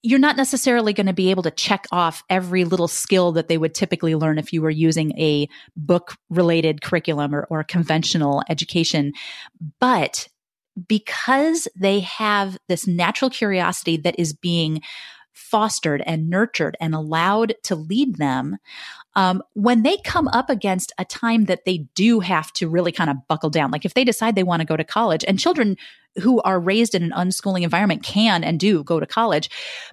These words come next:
but they may find, "Oh, okay, in, in order to get into this program I wanna get into, I really need to have, you know, trigonometry or something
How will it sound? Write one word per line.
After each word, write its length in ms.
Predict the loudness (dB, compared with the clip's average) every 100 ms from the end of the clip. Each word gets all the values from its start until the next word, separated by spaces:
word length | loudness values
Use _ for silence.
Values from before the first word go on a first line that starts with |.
| -2
but 180 | 2
they 120 | 4 4
may 160 | 4
find, 380 | 2 2 2 2
"Oh, 140 | 2 2
okay, 240 | 2 2
in, 160 | 2 0
in 140 | 0
order 220 | 0 0 0
to 140 | 0
get 160 | 2 2
into 160 | 2
this 140 | 0 -4
program 400 | -2 0 0 0
I 80 |
wanna 200 | 0 0
get 140 | 2 2
into, 340 | 2 4 2
I 60 | 2
really 240 | 2 2
need 160 | 2 2
to 60 |
have, 440 | 2 2 0 -4 -14 _ _
you 140 | -8 -4
know, 160 | -4 -4
trigonometry 720 | -4 -2 2 2 2 0 0
or 80 | 0
something 540 | 2 0 2 0 -2